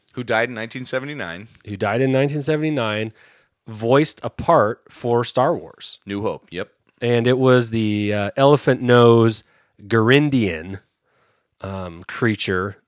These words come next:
Speaker 2: that they just kinda messed with, you know, they
Speaker 1: So it was stock audio.
Speaker 2: stock audio that they just m-, messed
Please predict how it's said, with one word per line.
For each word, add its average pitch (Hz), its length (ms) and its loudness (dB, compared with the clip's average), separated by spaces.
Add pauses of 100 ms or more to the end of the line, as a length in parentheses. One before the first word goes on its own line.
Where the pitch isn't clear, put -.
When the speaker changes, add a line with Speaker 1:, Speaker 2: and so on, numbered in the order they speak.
(120)
Speaker 2:
that 107 180 -6
they 113 140 -2
just 110 400 -4 (180)
kinda 98 320 -8
messed 104 400 -8
with, - 340 -8
you 104 120 -12
know, 87 180 -12
they 90 140 -14 (180)
Speaker 1:
So 151 140 -2
it 135 40 -2
was 110 100 -6
stock 135 360 0
audio. 104 440 -2 (200)
Speaker 2:
stock 127 340 2
audio 120 280 4
that 110 180 -6
they 104 120 -2
just 104 260 -6
m-, 104 260 -12
messed 113 400 2